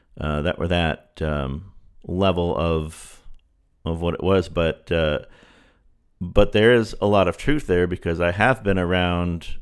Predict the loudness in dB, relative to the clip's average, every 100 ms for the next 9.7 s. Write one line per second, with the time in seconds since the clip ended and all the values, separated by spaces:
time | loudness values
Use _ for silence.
0 | -10 -10 -4 -4 -2 -2 -2 -2 -2 -2
1 | -2 -4 -4 -10 _ -10 -6 -6 -8 -14
2 | -6 -4 -4 -4 -4 -4 -4 -6 -4 -6
3 | -4 -2 -2 -4 -8 -10 -10 -10 -8 -4
4 | -4 -8 _ -6 -4 -2 -2 -2 -4 -6
5 | -6 -6 -4 -4 -8 -8 -12 -12 -12 -20
6 | _ -10 -10 -10 -4 -2 -2 -2 0 2
7 | 2 0 -2 -8 -20 -20 -20 -20 -20 -6
8 | 0 4 8 8 8 6 4 0 -2 -4
9 | -8 -2 2 4 2 0 0